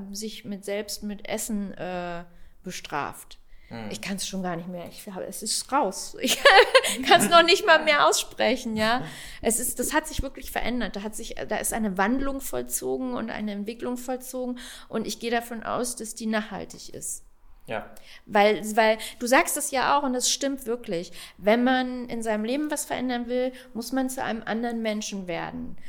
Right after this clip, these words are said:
Speaker 1: Und ich bin zu einem anderen Menschen geworden.
Speaker 2: Mhm.
Speaker 1: Nämlich zu einem, der sich gesund ernährt, der sich ausreichend bewegt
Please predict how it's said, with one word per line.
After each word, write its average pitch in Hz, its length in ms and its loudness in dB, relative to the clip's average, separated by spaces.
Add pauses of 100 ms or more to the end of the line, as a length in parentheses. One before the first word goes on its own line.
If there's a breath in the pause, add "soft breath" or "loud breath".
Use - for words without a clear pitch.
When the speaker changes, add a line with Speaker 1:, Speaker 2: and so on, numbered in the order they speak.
(160 loud breath)
Speaker 1:
Und 220 240 -2
ich - 200 -8 (160)
bin 254 380 0
zu - 160 -2
einem 247 220 -4
anderen 262 280 -2
Menschen 262 360 -2
geworden. 180 640 -6 (180)
Speaker 2:
Mhm. 220 200 -8
Speaker 1:
Nämlich 254 360 2
zu - 160 -4
einem, 254 480 0
der 233 460 -2 (120)
sich 220 260 -8
gesund 233 360 -2
ernährt, 302 680 -4
der 247 100 0
sich 226 240 -6
ausreichend 311 580 -2
bewegt 254 680 -2